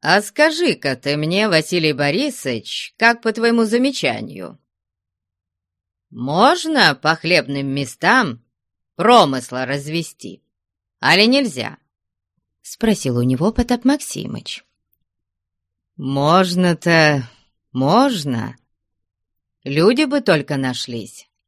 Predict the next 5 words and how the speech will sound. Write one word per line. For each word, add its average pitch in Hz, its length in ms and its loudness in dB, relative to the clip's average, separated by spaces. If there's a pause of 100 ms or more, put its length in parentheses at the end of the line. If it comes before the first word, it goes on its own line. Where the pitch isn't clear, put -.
(500)
ответил 175 500 -2
Василий 202 380 -2
Борисыч. - 840 -8 (1700)
«Самому 156 640 -2
крестьянству 151 1300 -2